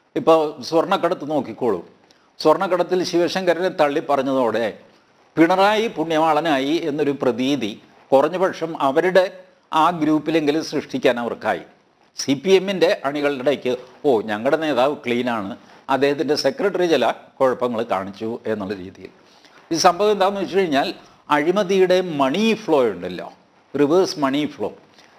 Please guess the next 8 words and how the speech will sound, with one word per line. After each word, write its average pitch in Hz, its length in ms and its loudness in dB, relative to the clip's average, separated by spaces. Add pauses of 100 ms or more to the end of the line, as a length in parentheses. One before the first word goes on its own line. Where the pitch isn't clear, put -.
ഈ 180 140 2
മണി 196 380 0
ഫ്ലോ 208 220 2
ട്രേസ് 180 540 0
ചെയ്ത് 165 240 2
പുറത്തു 131 320 -2
വരാൻ 127 260 0
ഒരുപാട് 120 320 0